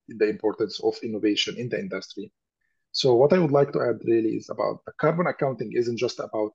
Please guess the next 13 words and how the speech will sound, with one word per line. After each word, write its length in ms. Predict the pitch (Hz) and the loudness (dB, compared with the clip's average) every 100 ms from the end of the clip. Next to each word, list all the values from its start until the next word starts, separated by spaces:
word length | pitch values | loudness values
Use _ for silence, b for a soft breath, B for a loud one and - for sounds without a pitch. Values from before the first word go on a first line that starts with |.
| - | -6
numbers, 640 | 113 110 95 92 - - - | -4 -4 -4 -10 -12 -14 -16
it's 160 | - | -10
about 340 | 95 107 104 104 _ - | -4 0 -2 -2 _ -20
insights. 720 | 98 - - 98 95 - - _ _ _ _ _ _ _ _ _ _ _ _ _ _ _ _ _ _ _ _ - | -20 -16 -6 -6 -6 -16 -20 _ _ _ _ _ _ _ _ _ _ _ _ _ _ _ _ _ _ _ _ 0
By 140 | 110 | 0
highlighting 560 | 107 123 131 156 180 160 | 2 4 6 6 6 4
areas 540 | 156 156 147 - - _ - | 6 6 4 0 -18 _ -4
of 100 | 110 - | -4 0
high 180 | 135 147 | 4 4
emissions, 580 | 131 139 - 190 180 - | 4 2 0 0 -2 0
we 120 | 117 | 0
can 220 | - 117 | -2 -6
focus 440 | - 151 185 170 | -4 -4 -4 -6